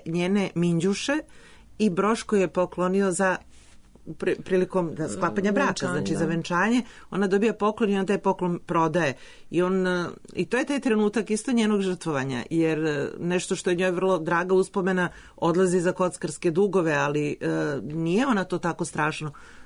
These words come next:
Speaker 1: e, to shvatala,
Speaker 2: Pa,
Speaker 1: bar u-, kroz ovaj
Speaker 2: nije,
Speaker 1: tekst
Speaker 2: ali
Speaker 1: što čitamo.
Speaker 2: opet, e, mislim da i nije najstrašnije to što su one odbacile taj životni komfor. Mislim da je najveća žrtva, opet kažem uslovno rečeno, e,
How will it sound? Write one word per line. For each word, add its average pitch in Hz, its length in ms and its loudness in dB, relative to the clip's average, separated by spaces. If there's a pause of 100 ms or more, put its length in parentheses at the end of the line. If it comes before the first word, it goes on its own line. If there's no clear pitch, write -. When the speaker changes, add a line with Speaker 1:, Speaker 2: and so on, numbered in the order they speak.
(120)
Speaker 1:
e, - 40 -8 (460)
to 151 180 0
shvatala, 208 580 0
Speaker 2:
Pa, 247 60 2
Speaker 1:
bar 247 180 2
u-, 240 140 2
kroz 285 200 4
ovaj 392 160 4
Speaker 2:
nije, 294 100 2
Speaker 1:
tekst 180 220 0
Speaker 2:
ali 226 180 4
Speaker 1:
što 233 60 2
čitamo. 226 200 0
Speaker 2:
opet, - 320 -2
e, 277 180 4
mislim 277 380 4
da 226 300 4
i 226 120 4
nije 277 260 4
najstrašnije 277 800 0
to 254 180 2
što 240 140 -2
su 226 120 0
one 240 140 4
odbacile 208 680 2
taj 190 280 2 (100)
životni 190 480 2
komfor. 170 520 0 (340)
Mislim 233 340 2
da 214 80 2
je 196 120 2
najveća 214 640 2 (320)
žrtva, 202 380 2
opet 202 200 -2
kažem 180 300 0
uslovno 165 360 -6
rečeno, 170 640 -2 (300)
e, - 80 -10